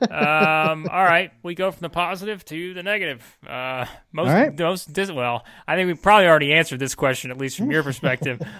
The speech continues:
Speaker 1: Uh, I don't even know that, you know, this will be a very simple answer, but most disappointing team is?
Speaker 2: Texas A and M.
Speaker 1: Yeah, I knew that. Um, again,
Speaker 2: Sorry, like, to beat a dead horse there, but I just don't see it happening. They're gonna get talked about as a team that can win their division, win the conference, and maybe even leap,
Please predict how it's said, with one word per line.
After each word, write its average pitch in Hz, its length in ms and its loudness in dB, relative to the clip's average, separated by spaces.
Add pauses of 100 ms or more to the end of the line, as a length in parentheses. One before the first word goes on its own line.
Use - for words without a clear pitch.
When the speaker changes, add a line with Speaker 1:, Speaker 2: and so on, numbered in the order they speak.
Speaker 1:
Uh, - 60 -4
I 135 120 2
don't 165 120 4
even 147 120 -2
know 147 140 2
that, 143 100 -4
you 156 80 -4
know, 135 80 -4
this 151 160 -8
will 143 80 -10
be 139 120 -2
a 131 60 -2
very 139 220 -2
simple 135 360 -6
answer, 139 340 -2
but 120 180 -12
most 160 300 0
disappointing 165 600 -2
team 131 340 -12
is? 214 540 -4 (1000)
Speaker 2:
Texas 143 260 0
A 117 60 4
and 92 120 -2
M. 82 60 -12 (200)
Speaker 1:
Yeah, 110 220 -12 (200)
I 117 100 -12
knew - 180 -20
that. - 180 -16 (320)
Um, 117 420 -10 (120)
again, 113 300 -14 (100)
Speaker 2:
Sorry, 165 440 4
like, 165 220 0
to 160 100 4
beat 160 200 2
a 151 80 4
dead 139 180 2
horse 117 280 -4
there, 113 200 -4
but 123 220 2
I 123 120 2
just 131 240 2
don't 135 160 2
see 135 160 0
it 117 80 2
happening. 113 360 -2
They're 117 120 0
gonna 123 180 2
get 117 160 -4
talked 117 260 0
about 120 220 0
as 113 120 -4
a 117 40 -4
team 123 260 0
that 131 100 -6
can 120 120 0
win 120 140 2
their 120 80 2
division, 139 460 6
win 123 120 4
the 110 60 -4
conference, 139 600 2
and 120 80 0
maybe 120 260 0
even 117 320 2
leap, 123 200 -2